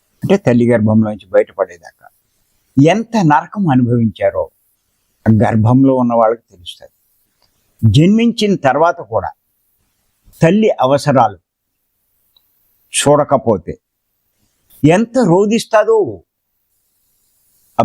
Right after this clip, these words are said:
బిడ్డ. ఏం చేయగలదు, ఏమీ చెయ్యలేక రోదిస్తుంది. ఆ చంటి పిల్లకి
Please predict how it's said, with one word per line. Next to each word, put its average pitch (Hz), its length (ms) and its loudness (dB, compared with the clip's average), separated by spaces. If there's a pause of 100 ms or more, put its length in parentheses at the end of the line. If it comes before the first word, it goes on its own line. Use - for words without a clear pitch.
బిడ్డ. 117 220 0 (1120)
ఏం 247 180 4 (120)
చేయగలదు, 269 520 0 (1000)
ఏమీ 294 360 2 (200)
చెయ్యలేక 254 560 -2 (1200)
రోదిస్తుంది. 269 640 0 (840)
ఆ - 60 0 (140)
చంటి 254 400 -2
పిల్లకి 160 400 0